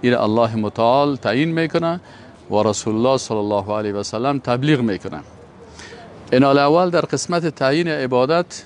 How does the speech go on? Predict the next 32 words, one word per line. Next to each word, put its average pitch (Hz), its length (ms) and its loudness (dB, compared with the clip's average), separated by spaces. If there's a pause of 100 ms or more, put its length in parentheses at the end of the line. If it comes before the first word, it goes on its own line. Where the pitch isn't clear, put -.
(120)
رسول 117 300 -2
الله 139 140 2
صلی 143 120 -2
الله - 0 -
علیه - 0 -
و 120 40 -2
سلم 131 220 0
وقتی 139 220 -2
که 135 80 -2
به 117 140 0
مدینه 110 360 -2
منوره 120 380 2
تشریف - 480 -4
آوردن، 170 420 2 (460)
دیدن 147 220 4
مردم 131 440 2 (220)
عیدهای 117 440 0
جاهلیت 107 600 0
دارن 95 260 -4
به 107 120 2
نام 120 200 2
عید 120 240 0
نیروز 110 600 2
که 110 100 -8
عرب‌ها 107 320 -2
او 123 140 2
را 107 120 2
از - 320 -8
مردمای 104 440 0
فارس 127 420 0
گرفته 104 340 -8
بودن. 131 300 -4